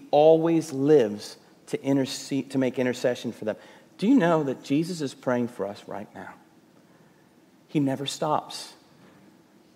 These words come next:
From the day he ascended to the day that we'll see him again, he will never stop. He always lives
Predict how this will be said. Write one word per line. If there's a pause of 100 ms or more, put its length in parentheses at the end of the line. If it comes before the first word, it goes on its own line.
(200)
From
the
day
he
ascended (220)
to
the
day
that
we'll
see
him
again, (480)
he
will
never
stop. (920)
He (100)
always
lives